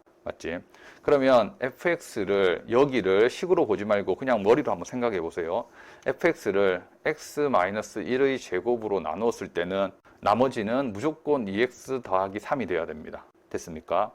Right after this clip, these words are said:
그래서 에프엑스를 X 마이너스 일의 제곱으로, X, X 제곱 마이너스 일로 나누었을 때는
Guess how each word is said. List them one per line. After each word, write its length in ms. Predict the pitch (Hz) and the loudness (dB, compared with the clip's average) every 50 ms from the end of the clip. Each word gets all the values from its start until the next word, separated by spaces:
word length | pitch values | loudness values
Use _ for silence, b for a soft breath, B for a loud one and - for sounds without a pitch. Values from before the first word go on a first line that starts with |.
| _ _ - | _ _ -2
그래서 460 | - 127 117 - 135 120 98 - - - | 0 0 2 4 4 4 4 2 -2 -6
에프엑스를 960 | 127 120 - - 165 156 151 - - 107 95 95 104 107 101 95 87 - - - | -8 -6 -4 -2 -2 -2 -2 -2 -4 -2 2 4 4 6 6 4 2 0 -2 -6
X 320 | 143 139 - - - 143 | -6 -6 -6 -8 -6 0
마이너스 540 | 139 117 98 101 104 104 104 - - - 107 104 | 2 4 4 4 4 0 -4 -6 -6 -4 -4 -4
일의 540 | - - 117 113 123 123 123 123 123 120 113 | -2 -2 0 2 2 4 4 4 2 2 -2
제곱으로, 640 | - - 98 95 - 110 113 104 95 90 92 87 - - | -4 -4 -4 -2 -2 -2 -4 -4 -4 -4 -4 -4 -2 -4
X, 440 | 127 131 - - 123 107 107 104 - - - - | -6 -6 -6 -4 -2 0 0 0 -2 -6 -8 -6
X 200 | 107 120 - - | -6 -6 -6 -4
제곱 240 | - - 98 95 107 | -2 -2 0 0 0
마이너스 400 | 95 85 87 98 101 98 - 104 | 0 0 0 -2 -4 -6 -6 -6
일로 200 | 104 104 95 101 | -6 -4 -4 -4
나누었을 440 | 90 80 82 101 110 - - 90 80 | -2 -2 -2 -2 -4 -4 -6 -6 -6
때는 400 | - 87 87 95 110 139 151 | -4 -4 -2 0 0 0 -2